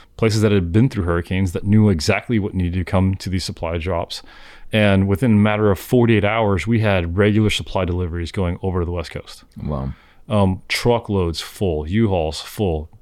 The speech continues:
Speaker 1: my back truck full every day going across with gas, with food, with water. And we were saving people's lives. Not because it's something that I want to talk about now or that we wanted to publicize, but that we, it needed to be done.
Speaker 2: Had to do it.
Speaker 1: People were dying.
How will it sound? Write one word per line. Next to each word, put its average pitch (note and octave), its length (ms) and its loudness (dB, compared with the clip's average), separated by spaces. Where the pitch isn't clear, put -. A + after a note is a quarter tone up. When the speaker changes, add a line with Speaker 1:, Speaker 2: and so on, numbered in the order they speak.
Speaker 1:
my A2 180 2
back F#2+ 220 0
truck E2+ 280 -4
full G2+ 280 -2
every G#2 240 2
day F#2+ 160 2
going F2+ 260 0
across E2+ 480 -2
with F2 100 -12
gas, F#2 500 -2
with F2+ 120 -8
food, G2 440 0
with D#2+ 140 -10
water. F#2 440 0
And F#2 460 0
we A2+ 120 2
were C#3+ 220 -2
saving A2+ 480 2
people's G2+ 320 -2
lives. - 340 -6
Not C#3 260 2
because B2 600 2
it's A2 200 2
something A2 360 0
that F#2+ 100 2
I G2 80 2
want G2 240 0
to - 40 -12
talk G2 140 0
about E2+ 220 0
now B2 440 0
or G2 200 2
that F2+ 100 -2
we G2+ 120 0
wanted F#2+ 260 0
to - 40 0
publicize, G#2 540 0
but - 160 0
that - 280 0
we, A2+ 320 2
it G#2 160 -2
needed C3+ 200 2
to C#3 60 -2
be A#2 100 2
done. B2 320 0
Speaker 2:
Had F#2+ 240 -2
to F2+ 80 -2
do F#2+ 160 -4
it. - 180 -12
Speaker 1:
People C#3+ 220 0
were C3 100 2
dying. A2+ 400 -2